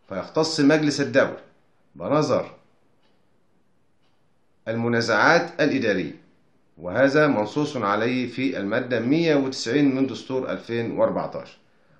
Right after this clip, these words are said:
وتكون للمحكمة الدستورية العليا ولاية الفصل في المنازعات الدستورية، منصوص عليه كذلك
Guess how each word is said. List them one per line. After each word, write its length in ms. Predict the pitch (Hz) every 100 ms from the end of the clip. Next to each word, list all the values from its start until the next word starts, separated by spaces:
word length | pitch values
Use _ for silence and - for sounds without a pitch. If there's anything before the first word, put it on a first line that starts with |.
| _
وتكون 500 | 90 92 107 208 214
للمحكمة 560 | 185 160 135 - 196 180
الدستورية 680 | 151 135 139 143 139 175 151 147
العليا 460 | 131 147 156 139
ولاية 440 | 131 120 127 147 139
الفصل 460 | 123 120 147 - 123
في 440 | 135 143 143 -
المنازعات 840 | 123 120 117 117 101 95 131 131
الدستورية، 840 | 131 127 110 98 131 147 151 156 135 - - _ _ _
منصوص 460 | 87 87 85 127 123
عليه 280 | 107 127 117
كذلك 760 | 127 131 131 160 165 165 165